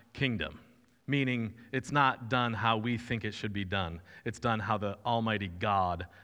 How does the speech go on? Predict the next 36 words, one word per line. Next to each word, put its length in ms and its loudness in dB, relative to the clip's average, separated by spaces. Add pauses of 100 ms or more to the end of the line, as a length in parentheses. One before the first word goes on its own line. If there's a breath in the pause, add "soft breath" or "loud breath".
says 260 -2
it 100 -6
should 160 -6
be 100 -4
done. 340 -6 (280 loud breath)
The 120 4
last 380 4
shall 260 0
be 120 -2
first. 580 -4 (2250)
And 120 -4
so 140 2
here 240 4
we 100 4
have 260 6
Jesus, 500 2
and 400 0 (1500 soft breath)
everyone 320 6
has 160 0
built 300 2
up 160 4
who 120 2
they 120 4
think 260 -2
he 220 2
is, 380 2 (100)
and 160 2
I 80 2
think 240 0
Jesus 320 -2
knows 220 0
that 80 0
if 100 -4
he 100 2
had 140 2
said, 320 0